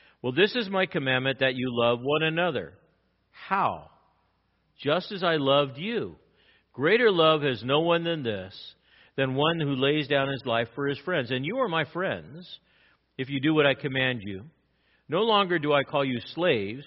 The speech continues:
for the slave does not know what his master is doing. But I have called you friends,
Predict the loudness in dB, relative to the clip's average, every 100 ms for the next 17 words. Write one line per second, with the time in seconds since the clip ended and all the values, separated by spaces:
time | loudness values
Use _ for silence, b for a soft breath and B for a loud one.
0 | -12 -10 -8 -4 -2 0 -4 -6 -6 -6
1 | -6 -4 -4 -2 -4 -4 -6 -6 -6 -6
2 | -8 -6 -6 -8 B B B -2 2 2
3 | 0 0 0 0 -6 -4 -2 -2 -4 -10